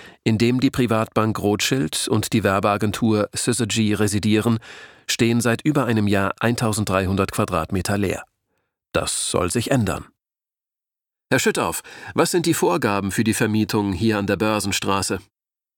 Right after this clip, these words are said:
Wir haben eine große Anzahl von Anfragen für die Räume. Aber wir machen es uns nicht leicht, weil der Mietermix stimmen muss. Aus Wettbewerbsgründen wollen wir zum Beispiel keine weitere Bank nehmen.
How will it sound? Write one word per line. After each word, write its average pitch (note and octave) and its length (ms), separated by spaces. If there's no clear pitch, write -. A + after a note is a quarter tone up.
Wir C#3+ 260
haben F3+ 160
eine E3+ 160
große D#3 340
Anzahl D3 360
von C3+ 240
Anfragen A#2+ 520
für A2+ 140
die G2+ 80
Räume. D#2 360
Aber A#2+ 200
wir B2+ 120
machen C#3 220
es D3 120
uns D3 160
nicht D3 180
leicht, - 380
weil A#2+ 180
der B2+ 120
Mietermix C#3+ 540
stimmen D#3+ 280
muss. - 280
Aus B2+ 300
Wettbewerbsgründen A#2 840
wollen C#3 160
wir C3+ 120
zum B2+ 120
Beispiel B2 380
keine A#2+ 320
weitere G#2+ 320
Bank A#2 240
nehmen. F2+ 340